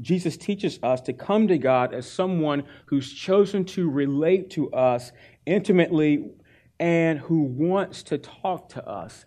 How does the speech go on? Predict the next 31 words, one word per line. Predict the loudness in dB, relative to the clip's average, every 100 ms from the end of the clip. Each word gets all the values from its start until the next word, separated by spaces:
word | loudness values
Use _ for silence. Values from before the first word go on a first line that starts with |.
| -8
And | -6
because | -4 -4 -4
God | 0 0 0
wants | -4 -4 -6 -6
to | -8
talk | -8 -4 -2 -2 -6
to | -8
you, | -6 -2 2 2 0 -6 -12 -20 _ _ -18
you | -6 0 0
can | 0 -6
freely | -8 -6 -2 0 0 -2
come | -6 -6
to | -6
him | -8 -6
and | -6 -8
talk | -12 -12 -12 -12
to | -12 -10
him. | -10 -12 -14 -20 _ _ _ _ _ _ _ _ _ _ _ _ _ _ _ _ _ _ _ -8
It's | -6 2
an | 4
inviting | 4 4 4 6 4 2 -2
thing | -4 -4
that | -4
God | 0 0 0
has | -4
given | -8 0 2 2 -2
us. | -6 -8 -16 -16 -8
It | -4
takes | 2 0 2
the | -4
pressure | -2 -4 -2 -2 -4